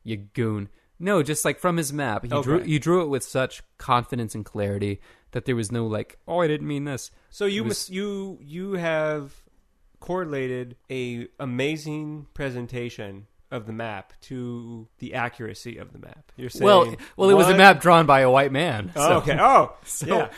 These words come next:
Speaker 1: wha-, wha-, what else would I do? It's like, well,
Speaker 2: Four
Speaker 1: he
Speaker 2: more years. <laughs> Four more
Speaker 1: <laughs>
Speaker 2: years.
Speaker 1: He delivered the map with confidence,
Speaker 2: Mm-hmm.
Speaker 1: and it seemed like he really knew what he was talking about. So,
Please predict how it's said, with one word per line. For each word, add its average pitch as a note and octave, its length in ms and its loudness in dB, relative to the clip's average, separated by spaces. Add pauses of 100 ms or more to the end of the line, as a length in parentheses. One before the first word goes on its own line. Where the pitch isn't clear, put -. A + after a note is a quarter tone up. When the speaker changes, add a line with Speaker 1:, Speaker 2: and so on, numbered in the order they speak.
(420)
Speaker 1:
wha-, F#3+ 220 0
wha-, G3 280 -4
what F3 160 4
else G#3 160 2
would B2 80 -2
I G#2 80 0
do? G2 160 -6 (200)
It's - 100 -16
like, E3 80 -6
well, A#3+ 140 4
Speaker 2:
Four F3+ 140 6
Speaker 1:
he D#3 60 2
Speaker 2:
more F3 280 4
years. F3 520 0
<laughs> - 140 -8 (300)
Four G#3 220 2
more F#3+ 180 4 (220)
Speaker 1:
<laughs> G3 260 2
Speaker 2:
years. - 360 -12 (500)
Speaker 1:
He C3+ 400 -2 (240)
delivered C#3 340 0
the B2 80 -2
map A2 300 -2
with A2 140 -10
confidence, A#2 760 -8
Speaker 2:
Mm-hmm. A#2+ 200 -14 (100)
Speaker 1:
and A2+ 160 -4
it G#2+ 100 -6
seemed D#3+ 280 -6
like G#2+ 240 -10
he A2+ 180 -10
really C3+ 240 -6
knew A2+ 140 -4
what A2+ 80 -6
he A2+ 60 -6
was G#2 120 -10
talking E3 400 -10
about. G#2 240 -10
So, A#3+ 240 -14